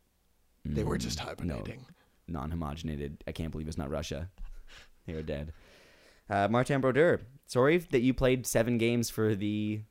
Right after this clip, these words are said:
Speaker 2: Saint Louis Blues. You are stupid.
Speaker 1: Yeah, that was sad.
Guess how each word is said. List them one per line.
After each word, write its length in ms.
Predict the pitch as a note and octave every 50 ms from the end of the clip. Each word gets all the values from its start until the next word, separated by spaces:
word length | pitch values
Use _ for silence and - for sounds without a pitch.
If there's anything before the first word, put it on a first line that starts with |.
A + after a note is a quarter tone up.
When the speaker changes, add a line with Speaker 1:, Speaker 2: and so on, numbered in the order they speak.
| _
Speaker 2:
Saint 180 | _ - G#2 G2
Louis 160 | G#2+ G#2+ G#2+
Blues. 400 | G#2 - A2+ G2+ F2 D#2 D2 -
You 460 | - E2+ F2 F2 E2+ E2 E2 E2 F2 - _ _ _ _ _ _ _ _ _ _ _ _
are 60 | F#2
stupid. 580 | F#2 - - - G#2+ A#2 A2 - A#1+ A1+ C#2+ D2+ -
Speaker 1:
Yeah, 160 | A#2+ C3 A2
that 100 | G#2+ G#2+
was 80 | A2+ A#2
sad. 400 | - - A#2 G2 G2 G#2 G#2 G#2+